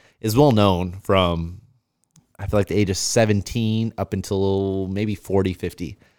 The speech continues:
So especially people that are more familiar with using technology. So I'm just gonna go ahead and, uh, kick it off. Tinder. Do you see Tinder?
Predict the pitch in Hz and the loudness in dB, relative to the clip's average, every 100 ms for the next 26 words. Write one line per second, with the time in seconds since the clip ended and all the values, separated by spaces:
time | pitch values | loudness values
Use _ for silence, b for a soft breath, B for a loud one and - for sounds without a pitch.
0 | b b b _ - 98 95 151 160 123 | b b b _ -2 0 0 -2 0 0
1 | 110 104 - _ _ _ _ _ _ _ | 0 0 -8 _ _ _ _ _ _ _
2 | _ - 110 104 98 92 87 85 82 - | _ -4 -2 2 2 4 2 0 -4 -12
3 | _ _ _ _ _ _ _ _ 98 104 | _ _ _ _ _ _ _ _ -12 0
4 | 104 104 - 98 101 101 95 92 90 87 | 2 2 2 2 2 4 2 2 2 0
5 | 87 101 90 90 92 85 82 82 80 85 | 0 -4 -2 -2 -2 -2 -2 -2 -4 -6
6 | 82 b b b b - 104 95 92 90 | -8 b b b b -4 2 4 4 2
7 | 95 117 - 101 92 92 87 87 85 82 | -2 -4 -4 0 2 2 0 0 -2 -2
8 | 82 87 - - 104 90 80 80 - _ | -4 -8 -12 -10 -6 -4 -2 -4 -8 _
9 | _ _ _ _ _ _ _ _ _ _ | _ _ _ _ _ _ _ _ _ _
10 | _ _ _ _ _ _ _ _ - 120 | _ _ _ _ _ _ _ _ 2 4
11 | 98 76 82 _ _ _ _ _ _ _ | 2 -6 -10 _ _ _ _ _ _ _
12 | _ _ _ 101 107 135 135 156 139 - | _ _ _ -2 2 2 2 0 -2 -2
13 | 143 139 123 107 90 95 | -2 0 2 2 0 -4